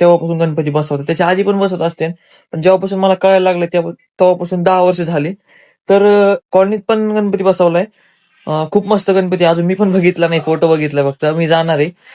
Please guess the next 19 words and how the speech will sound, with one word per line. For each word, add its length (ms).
तर, 120
अ, 180
तुम्हाला 220
पण 160
दाखवतो 320
माझ्या 260
ब्लॉगमधून 580
माझ्या 260
मामाच्या 320
घरचा 260
गणपती 420
आणि 200
कॉलनीतला 420
गणपती. 440
आणि 140
आपण 200
नगरमध्ये 460
पण, 220
अ, 240